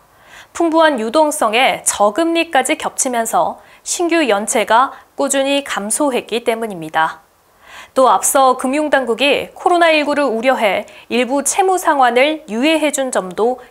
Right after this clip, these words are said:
영향을 미친 것으로 분석됩니다. 십일 금융감독원에 따르면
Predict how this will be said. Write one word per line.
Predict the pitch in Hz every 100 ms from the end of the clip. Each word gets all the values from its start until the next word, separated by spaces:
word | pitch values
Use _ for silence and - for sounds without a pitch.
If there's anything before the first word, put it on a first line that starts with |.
| -
영향을 | 196 202 208 202
미친 | 202 226 - 294
것으로 | 214 190 196 226 262 -
분석됩니다. | - 233 269 - 190 - - - - _ _ _ _ _ _ _ _ - - - - -
십일 | - 311 311 311
금융감독원에 | 311 247 330 330 - 220 294 294 269 254
따르면 | 247 202 196 269 185